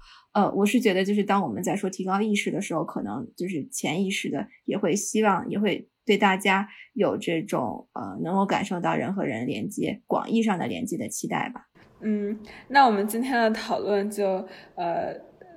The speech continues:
Speaker 2: 暂时到这儿。我觉得其实今天的讨论对我来说特别受启发，因为我们从一开始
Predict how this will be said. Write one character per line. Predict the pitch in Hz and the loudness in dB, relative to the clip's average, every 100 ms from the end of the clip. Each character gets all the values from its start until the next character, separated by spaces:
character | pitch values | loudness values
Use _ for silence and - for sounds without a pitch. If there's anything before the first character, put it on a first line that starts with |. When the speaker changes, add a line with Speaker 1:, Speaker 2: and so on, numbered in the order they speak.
| 240 | -2
Speaker 2:
暂 | 240 220 | 2 2
时 | 226 - 180 | 2 -2 -4
到 | 180 214 196 | 2 2 2
这 | - | 0
儿。 | - - - - - | -6 -10 -20 -20 -6
我 | 208 220 | 2 4
觉 | 214 208 | 6 6
得 | 226 233 - - | 6 4 0 -14
其 | - 262 | -6 0
实 | 254 247 | 2 2
今 | 226 | 2
天 | 262 233 | 2 4
的 | 214 | 2
讨 | - - | 0 -2
论 | 196 214 | 0 0
对 | 208 | 2
我 | 139 | 2
来 | 98 220 | 0 -4
说 | - 196 | -4 -4
特 | - 220 | -4 -4
别 | 185 156 | -2 -4
受 | 220 202 | -2 -2
启 | 208 - - | -2 -6 -8
发， | - - - - - | -10 -10 -12 -18 -8
因 | - 208 | 0 2
为 | |
我 | 208 | 4
们 | 202 | 0
从 | 214 190 | -2 0
一 | 208 | 0
开 | 214 214 220 | 0 0 0
始 | 226 196 - - | -2 -4 -4 -6